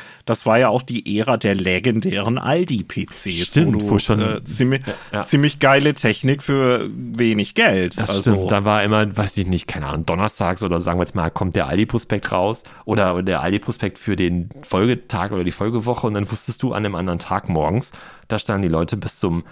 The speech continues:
Speaker 2: Ende des Parkplatzes halt schon Schlange, um sich halt den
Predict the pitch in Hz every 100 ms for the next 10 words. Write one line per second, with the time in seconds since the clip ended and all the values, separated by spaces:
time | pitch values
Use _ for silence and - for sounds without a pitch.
0 | - _ - 139 117 - - 92 - 113
1 | 107 - 101 - 85 104 113 110 113 -
2 | 107 110 110